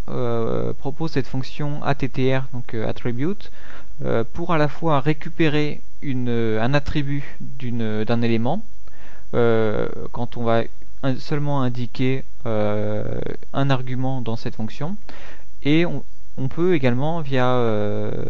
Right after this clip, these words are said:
via la même fonction, euh, assigner une propriété à un attribut, euh, et là, bah, dans ce cas-là, il faudra indiquer deux arguments, donc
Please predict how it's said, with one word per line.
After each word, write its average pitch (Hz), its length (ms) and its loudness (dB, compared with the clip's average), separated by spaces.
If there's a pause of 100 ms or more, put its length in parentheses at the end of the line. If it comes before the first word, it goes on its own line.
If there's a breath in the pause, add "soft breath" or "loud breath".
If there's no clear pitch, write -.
(120)
via 120 220 0
la 113 80 0
même 147 160 0
fonction, 156 520 0 (440 loud breath)
euh, 117 400 0 (480)
assigner 170 580 0 (440)
une 135 100 0
propriété 135 640 0
à 120 40 2
un 110 80 0
attribut, 117 500 0 (440 loud breath)
euh, 110 160 0
et 110 140 0
là, 123 120 2
bah, 156 120 0
dans 123 80 0
ce - 80 -2
cas-là, 120 240 0
il - 40 -2
faudra 120 200 0
indiquer 120 380 0
deux 143 280 0
arguments, 117 440 0
donc 120 360 0